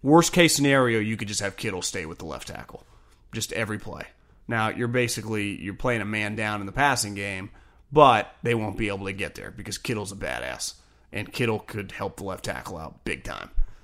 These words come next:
Now, that's worst case scenario, and you might just have to do that for a game to try it out. You're definitely gonna have to do it early in the game to try it out.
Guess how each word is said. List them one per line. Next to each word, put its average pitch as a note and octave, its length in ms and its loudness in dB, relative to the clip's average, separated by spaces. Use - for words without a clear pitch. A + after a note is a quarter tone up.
Now, A2 240 2
that's A#2+ 240 2
worst A#2+ 300 0
case A2 180 0
scenario, A#2+ 520 0
and G#2+ 140 -4
you A2 60 -2
might A2+ 280 0
just A2 120 -4
have A2+ 160 -2
to G2 80 -12
do G#2+ 140 -2
that G2+ 160 -4
for G#2+ 160 -4
a G#2 40 -4
game G2+ 280 -6
to G2 60 -8
try G2 180 -4
it G2 60 -4
out. F#2+ 120 -6
You're C3+ 140 2
definitely C#3 320 10
gonna B2 140 2
have - 80 -4
to A#2+ 60 -6
do G#2+ 140 -2
it G#2 80 -6
early G2+ 300 -6
in E2+ 80 -8
the F2+ 60 -8
game E2 260 -8
to F2+ 40 -14
try F#2+ 200 -10
it C2 100 -12
out. B1 200 -16